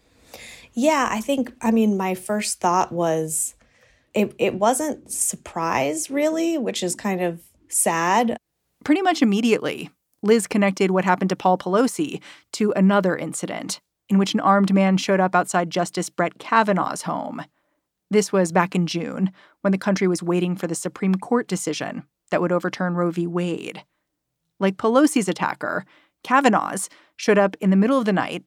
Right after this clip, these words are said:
Speaker 2: with zip ties and a plan. And as in the Pelosi case, Kavanaugh was not home, so his security detail wasn't there either. It revealed just how vulnerable politicians and their families are right now.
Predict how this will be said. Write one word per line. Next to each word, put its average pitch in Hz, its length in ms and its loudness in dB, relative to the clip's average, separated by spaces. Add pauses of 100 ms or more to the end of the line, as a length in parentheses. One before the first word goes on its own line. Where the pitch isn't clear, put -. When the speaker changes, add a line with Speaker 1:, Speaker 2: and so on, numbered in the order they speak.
(240)
Speaker 2:
with 180 160 -4
zip 208 240 2
ties - 480 -6 (180)
and 190 100 -2
a - 40 -2
plan. - 580 -8 (520)
And 196 180 0
as 214 240 2
in 214 80 2
the 196 80 2
Pelosi 220 500 0
case, 208 360 2 (420)
Kavanaugh 226 560 4 (240)
was 208 260 0
not 233 220 0
home, 269 560 0 (340)
so - 200 -2
his 196 180 -2
security 262 520 0
detail 165 360 -4
wasn't 175 300 -2
there 180 200 -2
either. 202 600 -2 (800)
It 220 100 2
revealed 214 420 4
just 226 220 -2
how 226 120 2
vulnerable 180 460 2
politicians 170 600 -4
and 170 80 -10
their 165 80 -8
families 170 340 -6
are 175 160 -4
right - 220 -6
now. - 420 -8